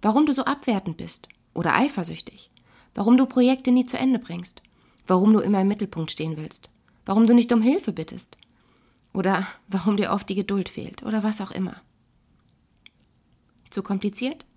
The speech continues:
Du hättest es gern etwas bildlicher? Okay. Vielleicht findest du eine Eigenschaft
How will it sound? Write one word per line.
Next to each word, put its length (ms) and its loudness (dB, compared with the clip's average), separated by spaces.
Du 80 0
hättest 340 0
es 460 -6
gern 220 -4
etwas 320 -4
bildlicher? 540 -6
Okay. 300 -12
Vielleicht 500 0
findest 260 2
du 40 -4
eine 260 0
Eigenschaft 520 -2